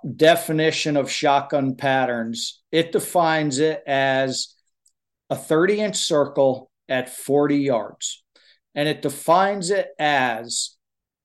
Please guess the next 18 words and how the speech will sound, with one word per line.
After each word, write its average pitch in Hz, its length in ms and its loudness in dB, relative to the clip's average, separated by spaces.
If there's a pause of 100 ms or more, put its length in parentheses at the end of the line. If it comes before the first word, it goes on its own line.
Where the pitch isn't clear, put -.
(260)
a 143 60 0
full 208 400 2
choke 196 380 0
is 135 220 0
seventy 165 360 2
percent 160 480 -2
of 143 80 -4
your 143 180 -2
pellets 139 460 2
inside 135 420 0
a 131 60 -2
thirty-inch 135 540 -2
circle. 120 640 -4 (360)
A 123 80 -4
modified 147 680 2
is 139 180 -2
sixty 131 380 -4
percent. 123 640 -4